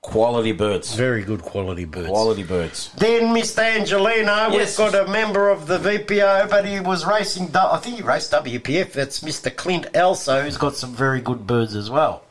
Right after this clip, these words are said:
Speaker 1: Mate, you wanna see the youngster that he's gonna donate
Speaker 2: Mm.
Speaker 1: off his top pair too.
Speaker 2: Mm.
Speaker 1: Top pair. I think he was saying, uh, the, the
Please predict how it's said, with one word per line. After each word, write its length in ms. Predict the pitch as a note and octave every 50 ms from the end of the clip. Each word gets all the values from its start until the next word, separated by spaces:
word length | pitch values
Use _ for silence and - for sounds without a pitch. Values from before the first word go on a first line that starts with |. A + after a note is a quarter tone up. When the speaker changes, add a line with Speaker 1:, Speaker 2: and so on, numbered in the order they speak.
| - - -
Speaker 1:
Mate, 240 | G#2+ A2 G#2+ G#2 F#2+
you 120 | G#2+ A2+
wanna 200 | A#2 A#2 G#2 G2
see 200 | - - A#2+ A2
the 100 | F#2+ F2 - - _ _ _ _ _ _ _ _
youngster 420 | G2 G2+ G#2+ A#2+ B2+ A2+ - - F#2+
that 80 | F#2+
he's 180 | G2+ G#2 G2+ -
gonna 220 | - G#2+ G2 G2
donate 440 | F2+ G2+ G2+ G2+ F#2 F#2 F#2 F2 - -
Speaker 2:
Mm. 240 | B2 B2 C3 C3 G#2 E2 - - _ -
Speaker 1:
off 300 | - A2+ - - - -
his 240 | - G#2+ F#2+ - - -
top 360 | - - - - A2+ - - -
pair 300 | - A#2 A2+ A2 G2 F2+
too. 280 | - A2+ G#2+ G#2 F2 - - -
Speaker 2:
Mm. 240 | A#2+ C3+ C#3+ B2+ E2+ - _ _ _ -
Speaker 1:
Top 200 | - G#2 - -
pair. 120 | G#2+ G2+
I 40 | G2
think 180 | A#2 C#3+ -
he 120 | G#2 G#2+ A#2
was 120 | A2 G#2+
saying, 420 | - B2+ B2 A#2+ A#2+ A#2+ A2+ G#2+ A#2
uh, 220 | A#2 A#2 A#2 A2+ - - - - - - - - - - G2+ F2+ -
the, 240 | G2 G#2+ A2+ G#2+ G2+
the 240 | G2+ G#2 A2 A2+